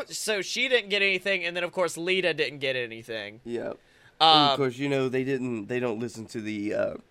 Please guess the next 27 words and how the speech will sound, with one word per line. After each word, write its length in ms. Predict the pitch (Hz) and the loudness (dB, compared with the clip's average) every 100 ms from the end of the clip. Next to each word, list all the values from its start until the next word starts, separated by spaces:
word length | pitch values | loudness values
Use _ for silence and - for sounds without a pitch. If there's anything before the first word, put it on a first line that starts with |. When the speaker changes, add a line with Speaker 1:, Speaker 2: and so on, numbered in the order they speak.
| _ _ - - | _ _ -20 -4
Speaker 2:
Pod 300 | 135 120 113 | 2 2 2
of 100 | 104 | 4
Awesomeness, 580 | 117 139 117 107 107 | 4 4 0 -6 -8
brother, 360 | 110 107 123 113 | -8 -4 -2 -2
brother. 420 | 117 113 117 131 | -2 -2 -2 -2
Speaker 1:
Br-, 220 | 160 196 208 | 0 0 0
brother, 340 | 190 214 202 | 0 0 2
brother. 680 | 214 226 202 214 208 175 135 - - - - | 2 2 4 4 4 0 -4 -14 -20 -20 -4
But, 200 | 180 254 | 4 4
of 140 | 233 - | 4 4
course, 280 | 269 - | 4 4
um, 280 | 233 202 175 - | 2 2 0 -6
the 100 | 175 | -4
one 460 | 202 214 240 262 262 196 | -2 0 2 0 0 0
I, 380 | 202 190 180 - | 2 2 -2 -10
one 280 | 165 202 240 | -8 -6 -2
thing 160 | 254 226 | -2 0
I 160 | 190 | -2
wanted 540 | 165 165 196 214 233 196 _ - | -4 -2 0 0 0 -2 _ -8
until 300 | 170 165 185 | -8 -2 0
I 80 | 180 | 0
realized 460 | 175 180 190 185 180 | 0 0 0 -2 -4
how 200 | 190 165 | -2 2
awkward 460 | 165 175 185 190 | 2 2 -2 -4
it 100 | 196 | -4
would 200 | 190 180 | -6 -6
be, 280 | 202 208 214 | 0 0 0